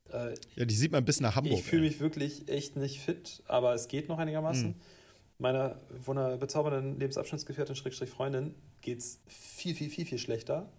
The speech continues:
Speaker 1: Und das ist jetzt drei Wochen her, äh, dass sie
Speaker 2: Ja,
Speaker 1: infiziert war.
Speaker 2: ja.
Speaker 1: Ähm, die ist immer noch zu Hause. Der Arzt sagt, sie soll sich weiter ausruhen. Das riecht schon so ein bisschen nach Long-Covid.
Speaker 2: Oh, fuck.
Speaker 1: Egal, reden wir mal später nochmal drüber.
Speaker 2: Aha.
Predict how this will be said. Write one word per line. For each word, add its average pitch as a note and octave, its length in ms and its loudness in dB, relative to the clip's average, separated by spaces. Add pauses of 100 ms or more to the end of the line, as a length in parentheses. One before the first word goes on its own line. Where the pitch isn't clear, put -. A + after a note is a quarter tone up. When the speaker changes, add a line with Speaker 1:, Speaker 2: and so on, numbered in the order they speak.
Speaker 1:
Und - 140 -6
das A#2+ 80 -6
ist C3 120 -8
jetzt - 220 -6
drei B2+ 160 2
Wochen B2 220 -6
her, C3 300 -2 (800)
äh, B2 140 4
dass A#2 240 -2
sie A#2+ 140 2
Speaker 2:
Ja, D#3+ 80 0
Speaker 1:
infiziert G2 420 -4
war. G2+ 260 4 (440)
Speaker 2:
ja. B2+ 160 4
Speaker 1:
Ähm, B2 160 -6 (320)
die B2+ 120 -4
ist C3 140 -2
immer C#3 120 0
noch C#3 100 -2
zu C3 160 -4
Hause. C3 440 2
Der C3+ 200 0
Arzt B2 220 -2
sagt, B2+ 120 0
sie B2 80 -4
soll B2 140 4
sich B2 100 -4
weiter B2+ 160 2
ausruhen. B2 640 -2
Das - 480 -6 (300)
riecht D#3+ 240 -2
schon C#3 160 -4
so C3+ 80 0
ein B2+ 80 -4
bisschen C3 200 -4
nach B2+ 140 -2
Long-Covid. B2 800 -4 (1000)
Speaker 2:
Oh, G2+ 120 -2
fuck. - 580 -8
Speaker 1:
Egal, C3 460 -2 (160)
reden B2+ 180 0
wir B2 100 0
mal A#2+ 180 4
später D3 280 2
nochmal F3+ 200 0
drüber. G3 240 0 (440)
Speaker 2:
Aha. C3 280 4